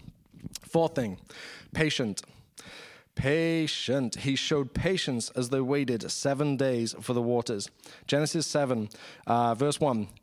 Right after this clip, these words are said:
"Go into the boat with all your family." Then jump down to verse four.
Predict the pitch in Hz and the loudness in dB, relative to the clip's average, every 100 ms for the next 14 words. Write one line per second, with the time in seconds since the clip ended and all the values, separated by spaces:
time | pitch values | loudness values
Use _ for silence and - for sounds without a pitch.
0 | 117 151 180 185 180 143 143 127 131 135 | 0 4 4 2 0 2 2 2 0 2
1 | 160 160 135 127 151 151 - 127 139 143 | 2 2 2 2 0 -4 -4 -2 0 0
2 | 151 139 127 139 - 185 151 120 | 0 0 0 0 0 2 2 2